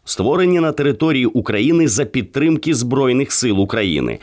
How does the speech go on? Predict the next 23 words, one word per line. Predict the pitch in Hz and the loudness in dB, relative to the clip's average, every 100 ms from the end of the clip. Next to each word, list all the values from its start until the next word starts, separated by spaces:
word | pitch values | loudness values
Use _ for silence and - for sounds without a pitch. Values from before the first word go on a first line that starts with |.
| - - | -16 -8
та | 101 | -4
які | 107 101 117 | -2 -2 -2
діють | 95 160 180 151 - | 0 0 0 -2 -4
під | 165 107 | -4 -4
біло-синьо-білим | 90 113 156 160 156 - 143 123 127 123 98 110 92 107 | -2 0 2 2 0 0 0 2 2 0 0 2 2 0
прапором. | 151 120 - 76 62 - - - | -2 -2 -2 -4 -4 -8 -16 -10
Сьогодні | - 110 101 180 110 71 - - | -4 -2 0 0 0 -2 -4 -6
продовжили | 143 143 127 160 147 170 170 | -2 0 0 2 2 2 2
успішні | 160 - 156 - 135 | 0 0 -2 0 0
бої | 120 123 165 | 2 2 0
зі | 120 139 | 0 0
звільнення | 110 160 151 143 143 | 2 2 2 2 0
окупованої | - 143 147 139 131 127 123 120 | -2 -2 -2 0 0 2 2 0
путінськими | - 127 117 107 - 117 107 | 0 -2 0 -2 0 0 2
військами | 98 - 160 160 151 - | 0 -2 0 0 0 0
російської | 139 143 - 113 92 104 104 | 0 0 0 -2 -2 0 0
території, | 127 120 120 104 69 57 - - - | 0 -2 0 0 0 -4 -8 -12 -4
писав | 175 - 135 76 - | -2 0 0 -2 -4
Пономарьов | 76 71 71 98 185 180 - - | -4 -2 0 0 0 0 -6 -6
і | 196 | -2
додавав | 165 165 131 117 104 147 156 | 0 0 0 0 0 0 0
у | 90 | 0
коментарях, | 104 120 156 160 87 60 | 0 0 0 0 -2 -4